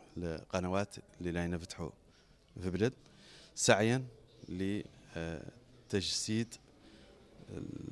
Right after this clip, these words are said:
القوانين كاملة وتفعيلها في مصلحة الوطن،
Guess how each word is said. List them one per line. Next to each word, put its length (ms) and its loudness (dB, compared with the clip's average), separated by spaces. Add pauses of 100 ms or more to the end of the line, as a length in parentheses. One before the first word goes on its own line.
(140)
القوانين 800 10 (380)
كاملة 400 8 (760)
وتفعيلها 680 6 (540)
في 140 4
مصلحة 460 2 (520)
الوطن، 420 6